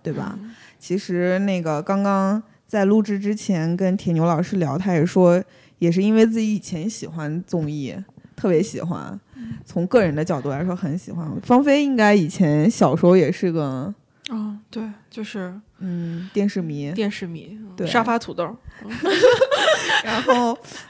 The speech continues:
Speaker 1: 我觉得可以聊一下，就是，嗯，综艺在中国这些经历，就是大家眼中的，不用特别学术啊，就是经历的一些改变吧，然后记忆深刻的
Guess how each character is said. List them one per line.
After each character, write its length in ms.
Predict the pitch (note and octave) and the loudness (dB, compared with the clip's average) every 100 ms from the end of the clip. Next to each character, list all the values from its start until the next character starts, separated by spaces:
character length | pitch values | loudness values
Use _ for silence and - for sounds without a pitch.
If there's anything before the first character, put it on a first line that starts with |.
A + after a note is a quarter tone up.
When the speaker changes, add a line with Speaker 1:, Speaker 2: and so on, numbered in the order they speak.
| - | -4
Speaker 1:
我 60 | |
觉 80 | G3 | 0
得 80 | A#3+ | 0
可 120 | G#4 | 0
以 100 | F#4+ A#3+ | -2 0
聊 240 | D#3+ D#3 | 0 -2
一 40 | B3 | -2
下， 200 | A#3+ A3 | -2 -2
就 140 | A#3+ | -4
是， 360 | A#3 A3+ G#3 - - - - _ | -2 -2 -2 -4 -14 -20 -20 _
嗯， 540 | G3 F#3 F3+ F3 E3+ - - - | -8 -4 -4 -6 -10 -14 -18 -8
综 200 | C4 C4+ | -2 -2
艺 400 | C#4+ C4+ G#3 E3+ | 0 0 0 0
在 220 | F3+ G#3+ | -2 -2
中 280 | G3+ A3 D4 | 0 -2 0
国 320 | A#3 D3 C#3 D3 | 2 2 2 -2
这 220 | F#3 F#3 | -4 -4
些 280 | F#3 E3 E3 | -4 -4 -6
经 320 | - G#3 A3 | -2 2 2
历， 140 | G3+ | 2
就 120 | F#3+ | 0
是 40 | F#3+ | 0
大 180 | A#3 A#3 | 0 0
家 220 | B3+ E4 | 0 0
眼 320 | C4+ F3 - | 0 -2 -4
中 160 | D#3+ D#3 | -8 -8
的， 140 | D#3+ - _ - | -10 -12 _ -4
不 80 | B3 | 0
用 140 | C#4 | 0
特 200 | B3+ A#3 | 0 0
别 180 | D3+ F#3 | 0 -2
学 200 | F#3 D#3+ | 0 -2
术 140 | F3+ | -2
啊， 220 | D#3+ A2+ | -6 -4
就 100 | E3 | 0
是 160 | G3 F#3 G#3 _ _ _ - | 0 0 -4 _ _ _ -6
经 220 | B3 B3+ | -2 2
历 100 | B3 | 4
的 100 | F#3 | 4
一 60 | |
些 140 | A#3+ D4 | 2 0
改 200 | G#3 C3+ | 0 0
变 240 | G3+ G#3 | 0 2
吧， 80 | F#3+ | 0
然 100 | F3 | 0
后 80 | F#3 | 0
记 280 | G#3+ A#3+ A3 | -2 -4 -2
忆 80 | G#3 | -2
深 260 | A#3 A#3 | -4 -6
刻 180 | B3 A#3+ | -2 -2
的 140 | F#3 | -2